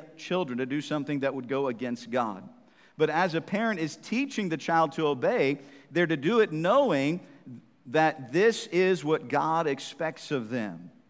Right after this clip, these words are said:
And again, notice how simple Paul makes it. "For this is right."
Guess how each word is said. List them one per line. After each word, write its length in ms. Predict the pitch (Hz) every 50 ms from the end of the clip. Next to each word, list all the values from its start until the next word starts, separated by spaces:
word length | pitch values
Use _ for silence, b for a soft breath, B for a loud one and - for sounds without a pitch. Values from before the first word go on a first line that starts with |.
| _ _ _ _ _ _ _ - _ -
And 100 | 131 139
again, 240 | 131 160 180 147
notice 300 | 127 135 165 180 185 175
how 160 | - 160 156 151
simple 380 | - - 160 165 156 151 131
Paul 200 | - - 139 135
makes 300 | 131 127 131 127 - -
it. 100 | 104 87 B B B B B
"For 140 | - 139 127
this 320 | 110 98 135 151 151 - - -
is 460 | 123 135 131 127 131 127 123 - - - - _ _ _ _ _ -
right." 280 | - 95 95 80 -